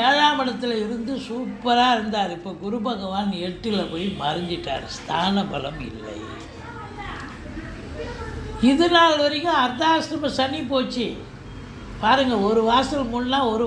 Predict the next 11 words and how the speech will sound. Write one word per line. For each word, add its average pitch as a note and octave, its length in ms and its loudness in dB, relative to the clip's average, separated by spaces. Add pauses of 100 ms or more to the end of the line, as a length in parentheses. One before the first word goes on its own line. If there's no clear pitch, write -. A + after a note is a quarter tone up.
வாசல் A3 420 0
திறக்கும்னு G#3 500 -2 (100)
சொல்லுவாங்க. E3 380 0 (1300)
இப்போ A3 200 6 (440)
குரு E4 260 4 (160)
வந்து C#4 180 2 (120)
நல்ல C4 240 2
நிலையில C4+ 320 2
இருந்தார், C4 400 4
இப்போ G3+ 160 -2 (100)
அவரு B3+ 220 2